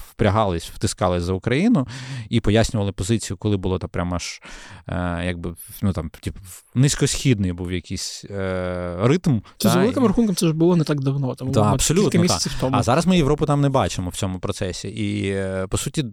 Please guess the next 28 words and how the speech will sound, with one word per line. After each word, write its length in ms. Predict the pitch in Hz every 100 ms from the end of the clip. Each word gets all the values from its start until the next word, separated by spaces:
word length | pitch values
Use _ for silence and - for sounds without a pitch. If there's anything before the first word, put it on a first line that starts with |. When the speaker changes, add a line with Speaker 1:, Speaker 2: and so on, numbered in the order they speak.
| -
Speaker 1:
напевно, 400 | 117 110 123 127
нам 200 | 120 120
би 120 | 117 110 - - - - - - 104 110
непогано 400 | 127 135 156 123
було 160 | 131
б, 60 | 123
щоб 180 | - 120
Європа 300 | 110 117 107
там 180 | 104
була. 220 | 101 90 80 - - - - - - -
А, 360 | 117 107 98 104
ну 400 | 117 131 170 190
і 300 | 165 165 160 - _ _ _ _ -
це 160 | - 131
от, 420 | 117 - - - 101 -
е, 280 | 110 101 95
Мерц, 580 | 98 117 - - - 98
Зеленський, 840 | 95 101 156 - - 104 98 101
і, 200 | 117 139
напевно, 400 | 101 98 113 113
одна 220 | 101 101 98
з 80 |
найцікавіших 1300 | 101 101 - _ _ _ - - 139 156 143 127 113
промов, 320 | - 131 226
це 140 | 269 131
була 160 | 120
промова 320 | 127 120 123 117
Макрона. 520 | 107 - 104 90